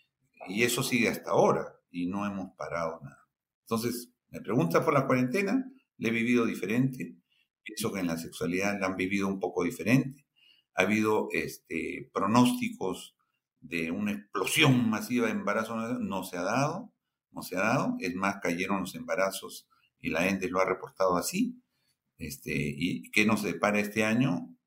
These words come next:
Este, nos depara, tema te-, bueno, no voy a tocar lo de muerte, me he dicho que no toque, nos depara algunos temas, pero yo creo que cada vez se está normalizando un poco más, aunque todavía no se ha normalizado la atención en los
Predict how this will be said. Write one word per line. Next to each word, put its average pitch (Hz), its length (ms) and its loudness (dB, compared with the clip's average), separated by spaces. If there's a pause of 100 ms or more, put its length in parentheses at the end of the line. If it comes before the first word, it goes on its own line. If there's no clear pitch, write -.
(120)
Este, 71 920 -10 (180)
nos 76 160 -14
depara, 107 680 2 (340)
tema - 300 -2
te-, 90 100 -8 (140)
bueno, 98 240 4
no 98 80 2
voy 107 140 6
a 104 40 2
tocar 98 220 -2
lo 98 60 -2
de 92 60 -4
muerte, 87 280 -6
me 87 80 -6
he - 20 -6
dicho 98 240 -8
que 92 80 -8
no 95 140 -10
toque, 131 460 -6 (340)
nos 90 120 -4
depara 104 300 4
algunos 113 400 0
temas, 123 420 0 (460)
pero 156 300 4
yo 143 380 -2
creo 139 320 2
que - 160 -12
cada 131 260 4
vez 131 220 0
se 123 80 -4
está 123 280 2
normalizando 123 920 0
un 120 60 -14
poco 120 180 -4
más, 156 300 0
aunque 98 240 -4
todavía 120 600 0 (300)
no 95 140 -8
se 151 140 0
ha 156 60 4
normalizado 135 920 2 (240)
la 92 80 -2
atención 110 480 -4
en 95 100 -6
los - 320 -12